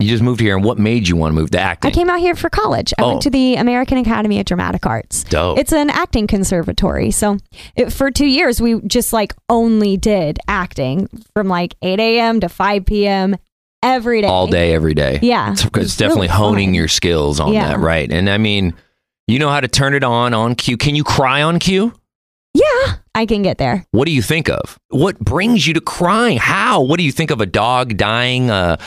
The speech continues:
Speaker 2: I don't think I think of anything. That's the thing. I think, like, especially if I'm with my scene partner, 'cause it, I will say it's way easier to cry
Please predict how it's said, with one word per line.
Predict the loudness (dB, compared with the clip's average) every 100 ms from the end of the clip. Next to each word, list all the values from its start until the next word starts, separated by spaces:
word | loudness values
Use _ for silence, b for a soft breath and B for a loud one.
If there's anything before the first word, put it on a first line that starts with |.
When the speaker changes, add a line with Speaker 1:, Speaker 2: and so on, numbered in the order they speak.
| B
Speaker 2:
I | 0 0
don't | 2 2 2 -2
think | -2 0 2 2
I | 0
think | 0 -2 -2 -2
of | -2
anything. | 0 0 -2 0
That's | 0 -2 -2
the | -2
thing. | -2 -2 0 0 0 -2 -2
I | 0 -2
think, | -2 -2 0
like, | 0 0 0 -2 -10 b b _ _ _ _ -2
especially | -2 -2 0 0 2 0 2 2
if | 0
I'm | -2 0 -2 -2
with | -4 -2
my | -4 -4
scene | -6 -8 -4
partner, | -4 -2 -2 -2 -2 -2 b _ _ -4
'cause | -2 -2
it, | -2
I | -2 0
will | 0 -2
say | -2 -2
it's | 0
way | 0
easier | 0 0 0 0 -2
to | _
cry | -4 -2 0 -2